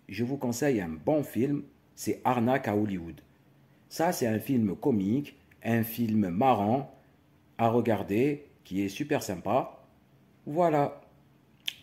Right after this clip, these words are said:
Sinon, ben, à part ça, euh, voilà quoi. Donc, euh, posez-vous. Si vous avez Netflix,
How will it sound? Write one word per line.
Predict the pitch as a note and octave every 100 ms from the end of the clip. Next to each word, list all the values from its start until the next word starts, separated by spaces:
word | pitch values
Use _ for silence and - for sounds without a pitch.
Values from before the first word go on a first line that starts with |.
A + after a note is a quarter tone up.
| -
Sinon, | - - B2+ D3 D#3
ben, | A#2+
à | G2+
part | G2+ F2+
ça, | - C#3+ E3 D3
euh, | G2 E2 D#2+ D#2+ D2+
voilà | C#2+ F#2 F3
quoi. | G#3 F#2+ - - _ _ _ -
Donc, | G#2+ G#2
euh, | A2 G#2 G2+
posez-vous. | - D#3 C3 G#2+ C#3+ D#3 - -
Si | A#2
vous | A#2+ B2+
avez | B2+ A2+
Netflix, | G#2+ G#2+ A2 G#2 -